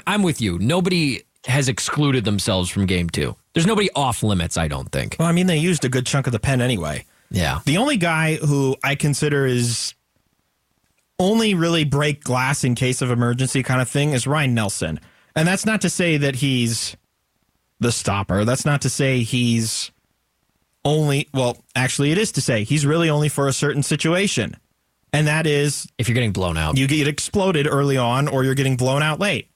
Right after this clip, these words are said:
Speaker 2: That's
Speaker 1: Yeah.
Speaker 2: really the only time he comes in. That's why Slade Cecconi's not on this World Series roster right now, 'cause they're prioritizing hitting over pitching for this one.
Speaker 1: I think you're right. The other half of the equation, and I do believe it's at least half of the equation,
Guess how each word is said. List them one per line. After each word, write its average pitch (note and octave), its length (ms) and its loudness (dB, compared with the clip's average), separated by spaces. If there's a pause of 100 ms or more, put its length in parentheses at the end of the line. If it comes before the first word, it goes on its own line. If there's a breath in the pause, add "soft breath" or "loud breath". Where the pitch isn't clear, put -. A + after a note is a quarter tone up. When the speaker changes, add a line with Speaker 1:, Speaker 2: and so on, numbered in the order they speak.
(120)
Speaker 2:
That's E3 180 -2
Speaker 1:
Yeah. A3 60 2
Speaker 2:
really G#3+ 140 2
the G3+ 60 2
only G3 160 2
time F#3 160 2
he E3+ 60 2
comes E3+ 240 0
in. D#3+ 240 2 (380 soft breath)
That's D#3+ 120 0
why G3 100 2
Slade F#3+ 300 0
Cecconi's D#3+ 480 0
not D3 200 2
on C#3+ 160 0
this C#3 180 0
World C3 240 0
Series B2+ 260 2
roster B2+ 380 0
right D#2 220 -4
now, B1+ 240 -4 (840)
'cause D3+ 160 0
they're D#3 120 2
prioritizing C#3+ 800 0
hitting D3 280 2
over C3+ 180 2
pitching - 400 -4 (360)
for - 140 -4
this G2+ 200 0
one. B1+ 160 -2 (180 loud breath)
Speaker 1:
I G#3+ 60 0
think A3 120 0
you're E3+ 100 4
right. B2 320 2
The D#3+ 100 2
other A#3 200 2
half D3 240 0
of C#3+ 60 0
the A#2 100 2
equation, C#3+ 540 0
and A#2+ 100 0
I G3+ 80 2
do G#3 140 2
believe D3 260 2
it's A2 140 -2
at E2 100 -4
least G#2 220 -2
half F2+ 260 0
of F2 80 -4
the D2+ 100 -4
equation, D#2 520 -2